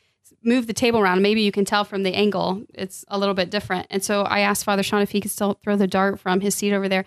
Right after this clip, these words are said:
So he was practicing some trick shots. I don't know if you're actually gonna get to get 'em on camera,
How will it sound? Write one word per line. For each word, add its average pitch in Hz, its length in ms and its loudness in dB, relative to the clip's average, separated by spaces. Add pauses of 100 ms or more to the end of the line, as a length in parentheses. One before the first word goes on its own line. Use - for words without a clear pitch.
(180)
So - 140 0
he 240 100 6
was 240 140 4
practicing - 440 0
some 208 180 0
trick 220 220 -4
shots. - 560 -2
I 208 60 2
don't 226 120 4
know 226 40 4
if 226 120 0
you're 220 80 4
actually 220 220 0
gonna 202 140 4
get 196 160 -2
to 196 280 -4
get 214 100 -10
'em 208 100 2
on 196 120 2
camera, 220 400 0